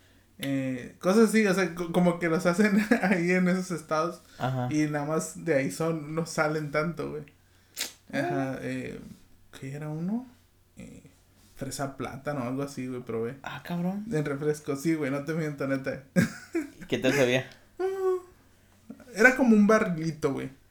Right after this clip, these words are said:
Speaker 2: Ah, ya.
Speaker 1: Te voy a decir que era como un barrilito, ajá. Algo así. Y pues nada, eh, probarla. Chingue su madre.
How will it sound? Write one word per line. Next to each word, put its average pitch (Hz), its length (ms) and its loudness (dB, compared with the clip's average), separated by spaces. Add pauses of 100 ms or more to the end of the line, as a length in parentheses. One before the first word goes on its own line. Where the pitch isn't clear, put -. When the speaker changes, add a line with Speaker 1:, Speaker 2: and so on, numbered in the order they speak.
(560)
Speaker 2:
Ah, 120 380 0
ya. 117 220 -2
Speaker 1:
Te 156 80 2
voy 160 140 2
a - 20 2
decir 165 220 -4
que 175 80 -2
era 165 140 0
como 160 140 -4
un 160 100 -4
barrilito, 135 560 -4
ajá. 135 280 -6 (760)
Algo 131 200 -2
así. 131 260 -6 (600)
Y - 100 -10
pues 165 160 -10
nada, 294 340 -4 (100)
eh, 175 100 -10 (500)
probarla. - 460 -12 (320)
Chingue 135 180 -10
su 127 160 -12
madre. - 240 -16